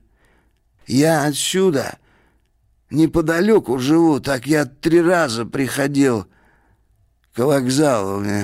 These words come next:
Думал, что подвезут пиво, ведь обещали мне. Да хрен там!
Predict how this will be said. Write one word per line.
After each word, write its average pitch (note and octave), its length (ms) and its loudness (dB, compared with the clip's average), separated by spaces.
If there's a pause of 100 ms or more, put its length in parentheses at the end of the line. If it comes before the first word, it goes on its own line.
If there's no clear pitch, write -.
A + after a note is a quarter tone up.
(460)
Думал, D3+ 400 2
что D#3 260 -2
подвезут E3 760 0
пиво, C3+ 340 0
ведь B2+ 240 -2
обещали D3+ 840 0
мне. B2+ 340 -4 (840)
Да G3 200 0
хрен A3 520 2
там! C3 360 -4